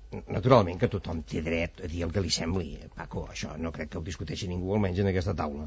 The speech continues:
eh, per descomptat. Ara, eh, mm, i no voldria repetir i encallar-nos en la discussió de dilluns passat, no? Eh,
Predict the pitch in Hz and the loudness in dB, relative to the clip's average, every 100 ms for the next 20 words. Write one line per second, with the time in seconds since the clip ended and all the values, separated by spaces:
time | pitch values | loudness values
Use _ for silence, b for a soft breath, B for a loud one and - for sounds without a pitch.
0 | - b b b b b - 117 107 104 | -12 b b b b b 6 10 12 12
1 | 104 98 95 87 82 87 92 87 80 78 | 12 10 8 4 -2 -4 -2 -2 -2 -6
2 | - b b b b - 127 107 90 - | -14 b b b b 6 8 10 6 4
3 | 107 98 95 90 - 101 90 85 85 85 | 8 10 8 6 0 0 2 2 0 -2
4 | 82 95 90 92 98 92 85 82 82 101 | 2 2 4 4 4 4 4 0 2 2
5 | 92 95 90 87 98 95 92 101 110 98 | 2 2 2 4 6 6 6 6 6 6
6 | 90 90 87 - 101 98 90 87 92 - | 6 2 2 0 2 4 4 2 0 0
7 | 98 127 113 85 101 208 b b b - | 2 6 6 6 0 0 b b b 6
8 | 123 107 101 | 10 10 10